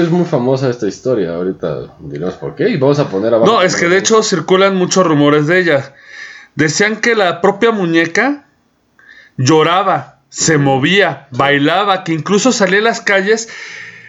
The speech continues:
Speaker 2: en las noches con un admirador que tenía.
Speaker 1: Ahí se la mamaron.
Speaker 2: O que iba a la catedral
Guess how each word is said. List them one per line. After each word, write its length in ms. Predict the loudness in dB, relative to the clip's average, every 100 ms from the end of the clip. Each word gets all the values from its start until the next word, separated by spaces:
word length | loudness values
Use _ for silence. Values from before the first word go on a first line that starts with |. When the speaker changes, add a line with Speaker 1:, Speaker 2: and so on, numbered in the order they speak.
| _
Speaker 2:
en 220 | 0 2
las 220 | 0 0
noches 460 | 0 0 2 0 0
con 160 | -2 0
un 80 | 2
admirador 520 | 2 0 2 0 0
que 100 | -4
tenía. 680 | 0 0 2 2 0 -4 _
Speaker 1:
Ahí 180 | -10 -6
se 80 | -4
la 80 | -2
mamaron. 640 | 0 2 2 2 -2 -6 -6
Speaker 2:
O 180 | -2 0
que 100 | 0
iba 140 | 0 0
a 20 |
la 160 | 0
catedral 760 | -2 -2 0 2 2 2 -2